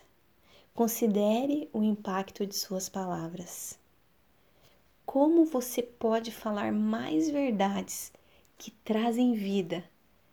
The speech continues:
e não falar palavras que destroem? Vamos orar? Em nome de Jesus, para que o Senhor nos ajude nesse desafio diário de sermos diligentes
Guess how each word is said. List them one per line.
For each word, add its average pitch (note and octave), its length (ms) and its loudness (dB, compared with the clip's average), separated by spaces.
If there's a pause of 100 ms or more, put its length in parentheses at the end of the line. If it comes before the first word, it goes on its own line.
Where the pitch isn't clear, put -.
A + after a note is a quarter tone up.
(440)
e A#3 100 4
não A3+ 440 4
falar A3 680 -2 (540)
palavras G3+ 680 -2
que - 180 -2
destroem? G#3 680 -4 (1900)
Vamos G3+ 220 2
orar? F#3+ 400 2 (420)
Em G3+ 40 -6
nome F#3+ 200 -2
de F3+ 120 -2
Jesus, F#3+ 720 -4 (280)
para - 120 -10
que - 80 -14
o - 40 -2
Senhor G3 180 0
nos F#3 160 0
ajude G3+ 560 2
nesse G3+ 300 -2
desafio G3 560 2
diário G3+ 640 0 (640)
de G3+ 100 -2
sermos G3+ 400 0
diligentes G3+ 1000 2